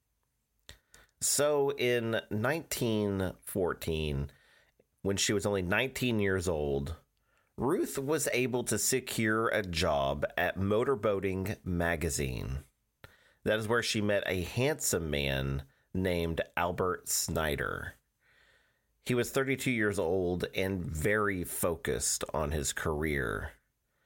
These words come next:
That was until he met Ruth, because after that chance meeting,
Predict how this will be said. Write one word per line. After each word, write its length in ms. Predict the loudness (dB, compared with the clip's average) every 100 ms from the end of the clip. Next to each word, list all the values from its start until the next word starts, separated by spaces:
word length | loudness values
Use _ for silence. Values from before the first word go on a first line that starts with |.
| _ _ _ -2
That 120 | 0
was 160 | 0 0
until 380 | 0 2 2 2
he 220 | 0 0
met 420 | 2 0 -2 -6 -6
Ruth, 720 | -2 0 0 -2 -4 -6 -14 -20 _ _ -6
because 720 | -4 -2 0 0 -2 -2 -4 -2
after 300 | -2 -2 0
that 240 | 0 0
chance 400 | 0 0 0 0
meeting, 560 | -2 -2 -2 -2 -4 -6